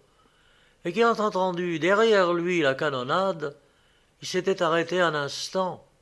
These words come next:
et obéissant à la première loi de la guerre, il avait marché vers le bruit et vers la fumée.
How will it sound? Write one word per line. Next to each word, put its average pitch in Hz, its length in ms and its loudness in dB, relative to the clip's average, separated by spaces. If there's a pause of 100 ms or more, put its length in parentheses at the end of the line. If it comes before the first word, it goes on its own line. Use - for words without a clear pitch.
(840)
et 147 80 -6
obéissant 202 540 2
à 156 100 0
la 151 120 2
première 151 360 0
loi 147 260 4
de 139 60 0
la 120 160 -2
guerre, 185 300 2
il 160 80 0
avait 147 200 0
marché 151 680 0 (240)
vers 147 180 -4
le 151 120 -2
bruit 185 320 2
et 156 40 4
vers 139 200 4
la 147 100 4
fumée. 165 680 0